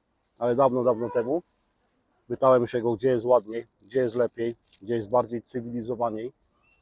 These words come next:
No, wiadomo, każdy będzie za swoim krajem, także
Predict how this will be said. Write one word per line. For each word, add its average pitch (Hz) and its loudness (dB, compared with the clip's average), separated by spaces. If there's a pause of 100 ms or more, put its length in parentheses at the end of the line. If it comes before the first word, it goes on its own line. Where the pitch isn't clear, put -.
(960)
No, 190 2 (120)
wiadomo, 143 6
każdy 131 2
będzie 127 -2
za 135 0
swoim 131 -4
krajem, 123 0
także 104 -12